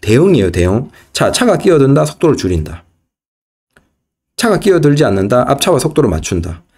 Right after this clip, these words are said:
앞차가 속도를 줄인다, 내 차도 속도를 줄인다. 앞차가 가속을 하면서 나와 거리가 멀어졌다? 정해진 거리를 지키기 위해서 나도 가속한다. 자, 이게 뭐예요? 다 뭐예요? 레벨 투의 대부분은 대응이에요.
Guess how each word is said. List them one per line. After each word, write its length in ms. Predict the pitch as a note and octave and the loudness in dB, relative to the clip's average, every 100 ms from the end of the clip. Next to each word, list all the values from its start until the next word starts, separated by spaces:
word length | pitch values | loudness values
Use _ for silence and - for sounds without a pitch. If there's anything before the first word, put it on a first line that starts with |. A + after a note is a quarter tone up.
| _ | _
앞차가 300 | - - A3 | -4 0 0
속도를 360 | G3+ G#3 G3 D#3 | 0 2 2 2
줄인다, 560 | B2+ B2 B2+ F3+ G3+ - - | 2 2 2 0 -4 -12 -6
내 120 | F#2+ | -4
차도 260 | - E3+ C#3+ | 0 0 0
속도를 340 | D3 D3+ G#2+ | 0 0 0
줄인다. 420 | - F#2+ D#2 - - _ _ | -2 -2 -4 -8 -18 _ _
앞차가 580 | - - G#3+ E3 E3+ - _ _ _ _ _ _ | -4 -2 0 0 -2 -8 _ _ _ _ _ _
가속을 380 | G2+ C#3 F#3+ E3 | -4 2 2 2
하면서 480 | B2 A2+ D#3 D#3 D3 | 2 0 2 2 2
나와 260 | A2+ D#3+ C#3 | 2 2 2
거리가 300 | G#2+ C#3 A2+ | 2 4 4
멀어졌다? 760 | G2 A#2+ F#2 F2 E3+ B3 A#3+ _ _ _ | 2 4 0 0 -2 -2 -6 _ _ _
정해진 400 | - D3+ F3+ F3 | -2 0 2 2
거리를 420 | B2+ A2 A#2+ D#3 | 2 4 4 2
지키기 380 | E3+ - A#2+ G#2 | -2 -4 -2 2
위해서 220 | F#2+ B2 | 2 2
나도 240 | A#2 F#2 C3+ | 0 0 0
가속한다. 560 | G2 F2+ - E2 E2 | 0 -4 -4 -6 -4
자, 140 | - B2 | -2 0
이게 200 | G3 G3+ | 2 2
뭐예요? 340 | F2+ G2 - | 2 2 2
다 220 | - A2+ C3+ | 0 -2 0
뭐예요? 400 | F2 F2+ E2+ - | 2 2 0 0
레벨 220 | - F#3 | 0 0
투의 200 | - A#3 | 2 0
대부분은 600 | A#2+ A2+ C#3 G#2+ B2 D#2 - _ _ _ _ _ _ _ _ _ - | 2 2 2 2 0 -2 -8 _ _ _ _ _ _ _ _ _ -2
대응이에요. 600 | G#2+ F3+ A3+ D3+ E2 | 2 2 2 2 0